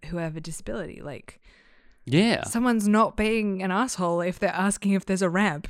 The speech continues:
Speaker 1: It's because they need that for access, or if they need translation or an interpreter, or
Speaker 2: Yeah.
Speaker 1: like, there's so much. Like, the whole world is so vast.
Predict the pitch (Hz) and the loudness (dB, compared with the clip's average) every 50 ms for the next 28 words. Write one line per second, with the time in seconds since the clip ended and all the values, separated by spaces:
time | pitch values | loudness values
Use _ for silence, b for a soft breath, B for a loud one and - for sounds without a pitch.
0 | - - 185 - - - - 202 - 226 208 - 220 220 202 190 190 208 214 180 | -8 -8 -8 -10 -6 -8 -4 2 2 2 2 4 4 4 4 4 2 2 2 2
1 | - 175 - - - 160 156 170 165 - - - 170 - 160 165 147 - - - | 2 0 0 0 -4 -2 -2 -2 -4 -4 -6 -6 -6 -4 -4 -4 -2 -4 -2 -2
2 | 190 185 190 180 175 180 190 - B B B B B B B B B B B B | 0 2 2 4 4 2 0 -2 B B B B B B B B B B B B
3 | - 196 - - 196 185 185 185 185 180 180 180 - - - 196 196 185 - - | -6 -6 -4 -2 -2 -2 0 -2 -2 -2 -4 -6 -6 -4 -2 0 0 0 0 0
4 | 185 196 202 190 - 175 165 156 151 - - 165 151 156 151 156 147 - - - | 0 0 0 -2 -2 -4 -4 -6 -8 -8 -8 -6 -6 -4 -4 -6 -6 -8 -10 -10
5 | - - 160 160 165 175 - - - 202 208 - 185 165 160 151 147 - - 165 | -8 -8 -6 -4 -4 -2 0 0 0 0 0 0 -2 -2 -2 -4 -6 -6 -6 -6
6 | 160 151 147 147 147 151 151 b b b b b b b b b b b b b | -6 -6 -6 -6 -8 -10 -12 b b b b b b b b b b b b b
7 | _ _ _ _ _ _ _ _ _ _ _ _ _ - 135 135 117 - - - | _ _ _ _ _ _ _ _ _ _ _ _ _ 0 2 2 2 0 -4 -12
8 | - - - - - - 160 156 - - - - 208 214 220 220 214 202 180 - | -18 -18 -20 -20 -18 -16 -12 -12 -10 -10 -8 -6 -4 -4 -2 -2 0 -2 -2 -2
9 | - - - 170 170 - - 180 180 165 151 - 202 226 220 208 202 190 190 185 | -6 -6 -6 -6 -10 -8 -6 -6 -4 -4 -2 0 2 2 4 4 2 2 2 2
10 | 180 170 160 151 151 - - - 180 170 165 170 156 151 147 156 165 - - - | 0 0 -2 -4 -4 -4 -4 -4 -4 -4 -4 -4 -4 -4 -2 -4 -2 -4 -6 -12
11 | 143 - - - - - - | -16 -14 -14 -14 -14 -16 -20